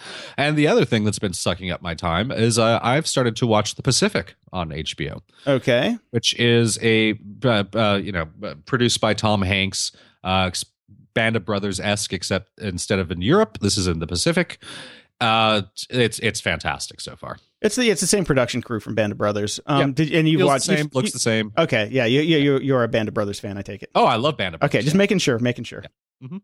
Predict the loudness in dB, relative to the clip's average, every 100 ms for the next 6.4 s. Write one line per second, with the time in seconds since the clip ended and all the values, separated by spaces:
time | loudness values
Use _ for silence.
0 | _ -6 -4 -2 -2 -4 -2 -2 0 2
1 | 4 2 -2 _ -20 -20 -20 _ 0 2
2 | 2 0 -2 0 2 2 0 0 -2 -4
3 | -4 _ -2 -2 -2 -2 -2 -2 -10 _
4 | _ 0 2 2 0 2 0 0 0 0
5 | 0 0 -2 -2 -2 0 -2 -4 _ _
6 | 0 2 4 2